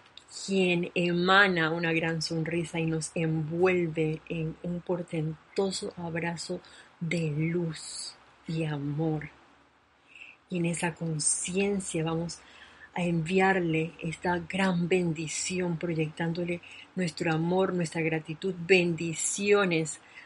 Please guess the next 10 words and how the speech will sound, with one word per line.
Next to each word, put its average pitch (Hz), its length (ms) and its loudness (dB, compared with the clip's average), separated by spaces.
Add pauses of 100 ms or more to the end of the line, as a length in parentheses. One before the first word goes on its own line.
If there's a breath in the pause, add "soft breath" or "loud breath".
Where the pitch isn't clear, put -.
(120)
a - 60 -4
este 160 240 0
bendito 160 640 0
ser. 156 480 0 (1300)
Me 160 140 -2
siguen 185 520 0
mentalmente. 165 880 0 (800 soft breath)
Con 180 140 2
gran 202 200 8
devoción, 220 960 4